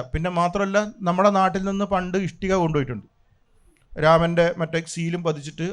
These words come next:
അവിടുന്ന് ജയറാം എന്നെല്ലാം പറഞ്ഞിട്ട് സീൽ വെച്ചിട്ട് ഇഷ്ടിക കൊണ്ടുപോയിട്ടുണ്ട്. ഈ ഇഷ്ടിക കൊണ്ടാണ് എന്ത് അവിടെ കൊണ്ടുപോയിട്ട് അന്ന് രാമരാജ്യം സ്ഥാപിക്കുക എന്നൊക്കെ പറഞ്ഞിട്ടുണ്ട്. ആ ഇഷ്ടികയെല്ലാം അവിടെ ഉണ്ട്, എത്രയോ വർഷങ്ങളായി, ആ ഇഷ്ടിക ഒന്നും ഉപയോഗിക്കാനൊന്നും പറ്റില്ല. അപ്പോൾ ആ ഇഷ്ടികയെല്ലാം കണ്ടു.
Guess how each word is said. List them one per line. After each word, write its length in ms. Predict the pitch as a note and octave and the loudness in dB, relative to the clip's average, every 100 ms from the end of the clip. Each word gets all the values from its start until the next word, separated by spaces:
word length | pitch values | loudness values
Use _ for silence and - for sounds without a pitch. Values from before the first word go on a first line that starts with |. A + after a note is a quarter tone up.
| - | -4
അവിടുന്ന് 320 | D3+ D3 D#3 D#3+ - | -4 -4 -6 -8 -8
ജയറാം 380 | C#3+ D3 D#3 D3+ D3 E3+ | -6 -4 -4 -4 -8 -12
എന്നെല്ലാം 300 | D3+ D3 D3 | -10 -8 -8
പറഞ്ഞിട്ട് 340 | D3 D3 C#3+ D#3+ | -10 -10 -12 -16
സീൽ 200 | D3 D3+ | -14 -10
വെച്ചിട്ട് 360 | D#3+ D3+ D3+ - - | -10 -8 -8 -6 -4
ഇഷ്ടിക 220 | - E3 | 0 2
കൊണ്ടുപോയിട്ടുണ്ട്. 540 | E3+ D3+ D3 C#3+ C#3+ F3+ - _ _ - | 2 2 -2 -2 -4 -6 -8 _ _ -2
ഈ 120 | D#3+ G#3+ | 4 4
ഇഷ്ടിക 320 | E3+ - G3 G3+ | 4 0 0 2
കൊണ്ടാണ് 480 | F#3 F3+ F#3+ E3+ F3 A3+ - - | 2 4 4 4 4 2 -4 -8
എന്ത് 200 | D3+ D3+ C#3 - - - _ _ - | -2 -2 -4 -10 -18 -20 _ _ -2
അവിടെ 180 | D#3 E3+ | 2 4
കൊണ്ടുപോയിട്ട് 380 | F3 E3+ E3 D#3+ | 4 2 4 2
അന്ന് 160 | D#3+ E3 | 2 2
രാമരാജ്യം 640 | D3+ D#3 E3 D#3+ D3+ D#3+ | 4 6 6 6 6 2
സ്ഥാപിക്കുക 400 | D#3+ D#3+ D3+ D#3+ D#3+ | -2 -2 -2 -2 0
എന്നൊക്കെ 240 | D#3 E3 D#3+ | 0 0 0
പറഞ്ഞിട്ടുണ്ട്. 400 | C#3+ C#3+ C3 A#2+ | 0 -2 0 2
ആ 80 | E3 F3 | 2 0
ഇഷ്ടികയെല്ലാം 400 | - F3+ F#3 F3 | -4 -2 0 0
അവിടെ 100 | E3+ | 0
ഉണ്ട്, 120 | D3 | -4
എത്രയോ 200 | C#3+ D#3 D#3+ | -2 0 0
വർഷങ്ങളായി, 420 | - D#3 D3+ C#3+ | -2 -4 -2 -2
ആ 80 | D#3+ | -4
ഇഷ്ടിക 260 | G3 - D3+ | -6 -6 -8
ഒന്നും 140 | D3+ C3+ | -6 -6
ഉപയോഗിക്കാനൊന്നും 440 | C3+ C3+ C3 B2+ | -6 -6 -6 -8
പറ്റില്ല. 200 | G2+ G2 - - - - - | -10 -12 -14 -18 -20 -20 -6
അപ്പോൾ 160 | - F#3+ F#3 | 0 2 2
ആ 20 | G#3 | 0
ഇഷ്ടികയെല്ലാം 460 | F3 A3+ G#3 G3 F#3 | -4 -4 -2 -2 0
കണ്ടു. 260 | D#3+ D#3 | -2 -2